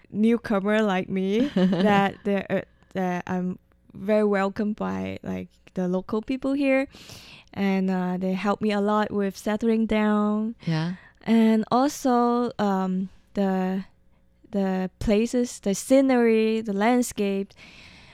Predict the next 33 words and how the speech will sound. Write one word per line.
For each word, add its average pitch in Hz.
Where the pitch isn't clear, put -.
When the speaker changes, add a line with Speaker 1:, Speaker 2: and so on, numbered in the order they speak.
Speaker 1:
uh, 190
is 190
very 190
beautiful 262
in 170
Speaker 2:
Mm, 143
Speaker 1:
Taiwan. 190
Speaker 2:
mm. 190
Speaker 1:
Like, 170
I 196
have 196
a 185
son. 185
<laughs> -
Speaker 2:
Yeah. 311
Speaker 1:
Yeah, 233
he's 214
two 220
Speaker 2:
Yeah. 214
Speaker 1:
years 208
old. 208
And 202
then, 214
Speaker 2:
Right. 175
Speaker 1:
uh, 202
we 202
always 233
go 233
to 233
the 226
park 208
here. 202
Speaker 2:
Mm. -